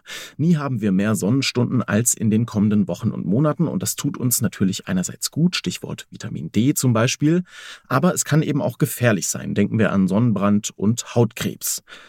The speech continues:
Wie viel Sonne braucht der Mensch also? Und wann wird's zu viel? Das hat sich Spektrum der Wissenschaft angeschaut. Und das ist auch unser Thema heute hier im Podcast.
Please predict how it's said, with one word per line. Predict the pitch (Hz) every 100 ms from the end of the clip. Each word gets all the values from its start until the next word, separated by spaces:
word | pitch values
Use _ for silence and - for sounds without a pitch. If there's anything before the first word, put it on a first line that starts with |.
| _
Wie | 139 180
viel | 202 180
Sonne | 117 160
braucht | 175 113 165 -
der | 87
Mensch | 65 65 -
also? | 87 85 82
Und | - 98
wann | 101 139 123
wird's | 123 - -
zu | 202
viel? | - 175 175
Das | 120 131
hat | 123
sich | 123 - -
Spektrum | - 139 - 101
der | 92 113
Wissenschaft | - 135 104 -
angeschaut. | 156 160 - 127 139
Und | - 113 104
das | -
ist | -
auch | 90
unser | 95 110 101
Thema | - 104 95 98
heute | 95 92
hier | 90 87 -
im | -
Podcast. | 143 - 117 113 -